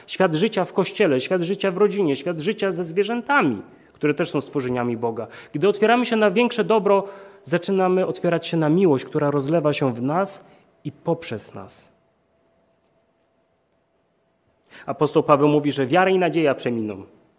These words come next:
To ciekawe, że chrześcijaństwo streszcza się w trzech słowach, z czego te dwa słowa kiedyś zostaną skreślone.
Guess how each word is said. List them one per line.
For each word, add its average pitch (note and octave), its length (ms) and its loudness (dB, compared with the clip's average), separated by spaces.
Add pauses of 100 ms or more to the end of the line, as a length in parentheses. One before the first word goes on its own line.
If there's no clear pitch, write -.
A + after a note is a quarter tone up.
(600)
To D#3 100 -4
ciekawe, G#2 460 -6
że B2+ 200 0
chrześcijaństwo F#3 640 0
streszcza F3+ 360 -4
się D#3+ 120 -6
w - 80 -12
trzech - 240 -2
słowach, F#3 280 -2
z - 40 -12
czego D#3 200 -2
te D#3 120 -2
dwa E3+ 200 0
słowa D#3 280 -2
kiedyś C#3 260 -4
zostaną B2+ 400 -2
skreślone. G2+ 520 -6